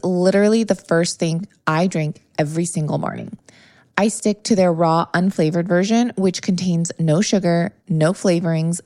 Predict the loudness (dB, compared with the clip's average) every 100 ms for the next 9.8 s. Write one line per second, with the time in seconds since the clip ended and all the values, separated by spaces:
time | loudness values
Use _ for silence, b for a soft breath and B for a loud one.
0 | -4 0 4 2 2 0 2 2 0 -2
1 | 0 2 4 4 2 0 -2 0 -4 -8
2 | -10 b b b b -2 0 0 0 0
3 | -2 -2 -6 -4 -2 0 0 0 0 0
4 | 0 -4 -2 0 0 0 0 0 0 -2
5 | -2 0 0 2 0 -2 -4 -4 -2 -2
6 | -2 -8 -12 -2 0 2 2 0 0 -2
7 | -2 -2 -4 -4 -4 -4 -6 -8 -8 -10
8 | _ b b b b -2 2 2 2 0
9 | 0 2 2 0 2 2 2 -2